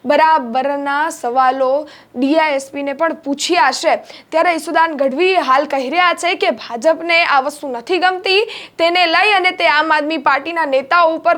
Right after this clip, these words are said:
ખોટા આરોપ કરે છે અને ખોટા કેસો દાખલ કરે છે. જ્યારે થોડાક સમય પહેલા ચેતર વસાવાનો એટલો લાંબો જેલવાસ ભોગવ્યો ચેતર વસાવાએ, ત્યારે હવે તે બહાર આવ્યા છે, તો હવે પ્રવીણ રામ ઉપર ખોટા કેસો કરવામાં આવી રહ્યા છે, તેવા આકરા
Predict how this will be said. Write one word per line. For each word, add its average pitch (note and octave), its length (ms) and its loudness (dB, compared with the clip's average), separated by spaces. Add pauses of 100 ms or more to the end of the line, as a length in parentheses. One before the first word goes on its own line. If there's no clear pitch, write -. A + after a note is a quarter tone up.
ખોટા D4 360 2
આરોપ D#4 340 2
કરે E4 220 2
છે F#4 100 -6
અને F4+ 140 -4
ખોટા D4 420 0
કેસો C#4+ 260 -4 (140)
દાખલ C#4+ 300 0
કરે D#4+ 220 2
છે. - 140 -2 (340)
જ્યારે D#4+ 280 2
થોડાક F4 260 0
સમય F4+ 300 0
પહેલા D#4+ 300 0
ચેતર D#4+ 280 2
વસાવાનો E4 480 0
એટલો E4 140 -2
લાંબો D4+ 320 2 (100)
જેલવાસ C4+ 520 2
ભોગવ્યો E4 540 0
ચેતર E4 240 -2
વસાવાએ, E4 440 2
ત્યારે E4 320 0
હવે D#4 200 0 (380)
તે D#4+ 160 2
બહાર F4 320 2
આવ્યા F#4 380 2
છે, F#4+ 80 -2
તો F#4 160 2
હવે D#4+ 240 0
પ્રવીણ D#4 380 0
રામ E4+ 200 2
ઉપર F4+ 180 2 (120)
ખોટા D4+ 280 0 (120)
કેસો D4 320 -4
કરવામાં C#4+ 500 0
આવી C#4+ 180 -4
રહ્યા D4 200 -2
છે, F#4+ 40 -8
તેવા E4+ 300 -2
આકરા D#4+ 260 0